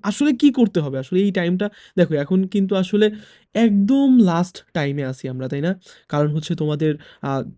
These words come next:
কয়টা দিন পরে, তিন চার দিন পরেই হচ্ছে গিয়ে বুয়েট রিটেন এক্সাম। So,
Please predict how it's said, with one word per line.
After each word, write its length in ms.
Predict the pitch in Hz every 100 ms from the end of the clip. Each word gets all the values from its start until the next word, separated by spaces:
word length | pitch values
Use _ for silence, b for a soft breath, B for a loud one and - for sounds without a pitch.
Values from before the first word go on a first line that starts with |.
| _ _ _
কয়টা 300 | - 156 175
দিন 220 | 165 196
পরে, 240 | 180 131 127
তিন 200 | 180 180
চার 200 | 185 156
দিন 160 | 175
পরেই 280 | 170 165 170
হচ্ছে 280 | 170 160 165
গিয়ে 120 | 160
বুয়েট 240 | 151 160 156
রিটেন 220 | 175 170
এক্সাম। 280 | 143 127 131 - _ b b b b
So, 120 | -